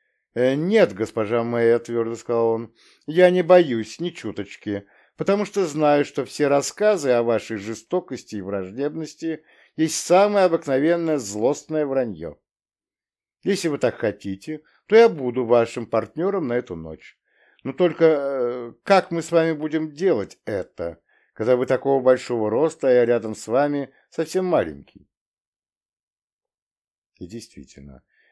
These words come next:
юный Гак своей макушкой едва-едва доставал до сосков моей богатырской груди.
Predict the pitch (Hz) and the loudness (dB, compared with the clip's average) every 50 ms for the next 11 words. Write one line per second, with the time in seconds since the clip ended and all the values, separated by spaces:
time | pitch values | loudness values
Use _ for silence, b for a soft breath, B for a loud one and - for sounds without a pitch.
0 | _ - 87 98 143 156 156 139 127 120 98 92 120 156 175 175 170 170 - - | _ -18 -10 -6 -4 -4 -4 -2 -4 -4 -4 -4 -4 -2 -2 -2 -4 -8 -14 -20
1 | - - 110 113 120 113 110 113 117 - - - 180 - - _ - 135 120 95 | -12 -8 -6 -4 -4 -4 -4 -6 -8 -10 -12 -16 -16 -16 -16 _ -12 -12 -10 -10
2 | 90 90 107 98 90 98 107 135 175 185 185 180 151 131 104 98 95 110 139 151 | -10 -8 -10 -8 -8 -8 -8 -6 -4 -4 -4 -4 -6 -8 -8 -6 -2 -2 -2 -2
3 | 156 131 120 - - - 95 87 90 104 123 131 131 113 101 98 - - 95 82 | -2 -6 -10 -14 -10 -8 -8 -6 -4 -2 -2 -4 -4 -6 -10 -14 -12 -12 -12 -12
4 | - - _ - 110 127 117 _ - 113 104 104 95 90 87 82 92 87 - - | -12 -14 _ -8 -8 -8 -8 _ -12 -10 -8 -8 -10 -10 -12 -12 -12 -12 -12 -12
5 | 98 90 - - _ 90 90 92 92 92 90 76 69 - - | -14 -14 -16 -16 _ -18 -18 -16 -14 -16 -16 -16 -20 -20 -20